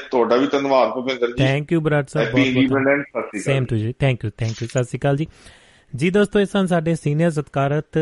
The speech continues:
Speaker 2: ਸਤਪਾਲ ਸਿੰਘ ਬਰਾੜ ਸਾਹਿਬ, ਯੂ ਐਸ ਏ ਦੀ ਧਰਤੀ ਤੋਂ ਸਾਡੇ ਟੀਮ ਮੈਂਬਰ ਸਾਹਿਬਾਨ। ਤੇ ਸਮਾਂ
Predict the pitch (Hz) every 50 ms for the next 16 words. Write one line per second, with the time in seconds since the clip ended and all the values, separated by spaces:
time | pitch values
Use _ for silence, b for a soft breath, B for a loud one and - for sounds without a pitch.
0 | 156 160 156 - - 131 - - - 127 127 131 139 135 - 151 147 143 127 123
1 | 123 123 117 - - 143 135 127 127 120 117 117 120 113 - - 131 117 - -
2 | 143 135 - - 127 127 135 127 135 131 127 127 - - 127 123 123 127 127 123
3 | 131 131 131 - 143 139 139 147 156 151 131 b b b b b b b b -
4 | 151 143 143 143 135 - - 131 135 156 170 170 170